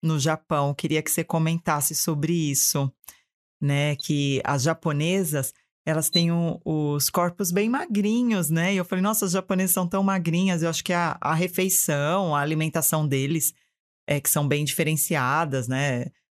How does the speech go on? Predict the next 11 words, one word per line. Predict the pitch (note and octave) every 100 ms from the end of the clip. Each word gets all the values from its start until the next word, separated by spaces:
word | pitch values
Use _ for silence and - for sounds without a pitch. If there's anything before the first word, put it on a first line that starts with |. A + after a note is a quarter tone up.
| -
Aí | D3+
você | C#3 D3+ E3
falou, | - F3 G#3+
"Não, | D4 A3+
Renata, | G#3+ C#3+ -
além | D3+ D#3 D#3+ G3 A3+
da | G3
alimentação, | E3 D3+ C#3+ C#3 C3 - E3 F3
existe | D#3 C#3+ C#3+ -
uma | D#3
pressão | D3+ - F3 G#3+ - - D#3 C#3+ F3 C4